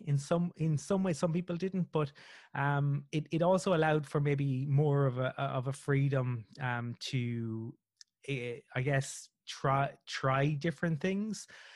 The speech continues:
Um, so again, swings and roundabouts a lit-, a little bit, but, um, I, I, I think that you,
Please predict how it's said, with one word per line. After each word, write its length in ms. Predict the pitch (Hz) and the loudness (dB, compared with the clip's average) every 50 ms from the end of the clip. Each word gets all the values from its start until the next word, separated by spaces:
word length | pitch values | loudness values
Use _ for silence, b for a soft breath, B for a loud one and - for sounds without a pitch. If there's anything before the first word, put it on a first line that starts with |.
| B B B - | B B B -2
Um, 480 | 139 139 143 139 139 135 135 139 131 127 | 0 0 2 2 2 2 0 0 -2 -4
so 160 | - - 165 151 | -2 -2 0 0
again, 440 | 139 135 160 160 156 156 147 143 | 0 2 2 2 2 2 2 2
swings 400 | 139 - - 165 160 147 143 135 | 0 0 0 0 2 2 2 2
and 120 | 147 135 131 | 2 2 2
roundabouts 560 | 131 139 143 139 131 123 127 123 120 - - | 2 2 2 2 0 0 0 0 -2 -2 -2
a 40 | 127 | -2
lit-, 220 | 123 135 143 - - - | -2 -2 -2 -4 -4 -2
a 80 | 120 | 0
little 380 | 127 131 135 147 139 139 131 117 | 2 2 2 2 2 0 -2 -2
bit, 240 | 107 110 110 - B B B B B B B B B _ | -2 -6 -8 -10 B B B B B B B B B _
but, 280 | - 151 147 143 139 - - _ - | 0 0 0 0 -2 -6 -10 _ -4
um, 800 | 143 143 143 139 139 139 139 139 139 135 135 135 135 135 139 - - _ - - - | -2 0 0 0 0 0 0 0 0 -2 -2 -2 -4 -6 -8 -10 -14 _ -20 -12 -8
I, 80 | 139 139 - | -8 -6 -4
I, 180 | 135 143 143 139 - | -4 -4 -4 -4 -4
I 60 | 139 143 139 - - - | -4 -4 -4 -4 -4 -2
think 280 | 165 156 151 156 139 143 _ - | -2 0 0 -2 -4 -4 _ -2
that 180 | 139 127 131 135 - | -2 -2 -2 -2 -4
you, 600 | 143 135 139 139 135 131 131 131 131 127 127 131 | -2 0 2 2 2 2 0 0 -2 -4 -4 -8